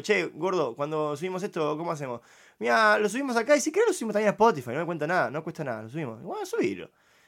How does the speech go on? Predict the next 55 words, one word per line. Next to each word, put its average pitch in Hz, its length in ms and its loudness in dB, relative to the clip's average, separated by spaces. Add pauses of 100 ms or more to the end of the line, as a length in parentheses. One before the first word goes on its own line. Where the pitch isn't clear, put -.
(100)
Y 208 60 -8
en 214 60 -4
YouTube 240 220 -4
estuvo 269 180 -4
más 254 160 -2
o - 20 -4
menos 247 140 0
bien 302 180 -2
y 185 60 -4
en 180 60 -4
Spotify 240 460 -8
se 131 100 -12
empezó 117 260 -10
a - 40 -2
viralizar. 113 600 -4 (500)
No 185 80 -8
te 202 60 -10
puedo 190 140 0
explicar, 127 220 -6
se 123 60 -10
empezó 131 200 -8
a 202 40 -2
viralizar, 143 340 -2
a 123 40 0
viralizar, 123 300 -4
estuvo 156 340 -2 (260)
número 190 260 4
dos, 202 300 8
¿sabés 208 260 2
el 175 100 0
único 196 240 4
tema 185 200 2
que 151 80 0
nos 135 100 -2
ganó? 156 460 0
Eh, 117 80 -14
para, 131 240 -4
que 160 100 -6
no 151 140 -2
pudimos 160 300 -2
sacarlo, 151 560 2
después 139 280 -2
de 156 60 4
tres 160 220 0
días 160 240 2
número 143 240 -2
dos 156 180 -4
en 139 80 -4
Argentina, 127 540 -6 (280)
el 143 80 0
único 175 280 4
tema 160 240 2
que 135 80 -4
nos 127 120 -2
ganó 156 400 2